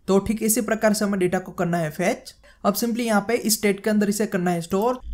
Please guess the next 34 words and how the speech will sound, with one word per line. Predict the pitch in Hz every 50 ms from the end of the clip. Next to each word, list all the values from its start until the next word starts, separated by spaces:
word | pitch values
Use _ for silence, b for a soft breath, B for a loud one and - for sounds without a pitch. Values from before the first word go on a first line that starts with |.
| - - - -
तो | 196
यहाँ | 196 196 196 202
पे | - 196
जाके | 208 220 214 220
simply | 214 220 208 214 220
इस | 214 214 -
डेटा | 196 190 185 208
को | 202 - 202
यहाँ | 185 170 170 -
पे | 233 285
स्टेट | - - - - - - - 202 190 185 190 -
के | - 208
अंदर | 196 196 202 196
करेंगे | 196 196 185 185 175 180 180
स्टोर। | - - 190 196 240 277 - B B B B B -
तो | 190
यहाँ | 185 185 185
पे | 196 190
जाके | 190 185 190 196
simply | - 202 185 190 202 190
मैं | 190 190
लिखता | 185 170 - - 180
हूँ | 175 170 165
set | - 175 160 160 - 170
my | 160 160
data | 160 156 160 160 202 247 294 320 - - - - - - - - _ _ _ -
और | - 175 180 190 196 190
उसके | - 208 208 208 - - 220
अंदर | 214 202 196 190 190
ये | 190
पास | 190 180 180 180 -
करूँगा | - - 180 175 170 190 214
पूरा | 214 - 185 175 165 - -
ऑब्जेक्ट | 160 170 160 156 208 254 269 - -